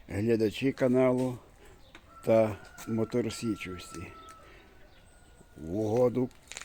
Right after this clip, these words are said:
моторсічівцям, майбутнім підписникам мого каналу, хочу представити до ва-, для вас свій роторний плуг.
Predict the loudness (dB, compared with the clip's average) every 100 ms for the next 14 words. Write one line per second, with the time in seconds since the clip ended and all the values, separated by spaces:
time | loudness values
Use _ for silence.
0 | -4 -2 0 0 -2 -2 -2 0 -2 -4
1 | 0 0 0 -6 -20 -10 0 2 2 2
2 | 4 4 4 2 0 4 4 2 -8 2
3 | 2 2 0 2 0 0 -2 0 0 2
4 | 2 2 0 -4 -12 -20 -20 -20 -20 -4
5 | -4 -2 -2 -2 -4 -4 2 4 4 2
6 | 0 -2 -4 -10 -20 -20 -20 -20 -20 -6
7 | 0 2 2 -2 0 2 6 4 4 2
8 | -2 -2 -4 -6 -6 -2 -2 -2 6 8
9 | 8 4 -2 -2 2 4 6 6 6 2
10 | 4 4 6 6 8 6 4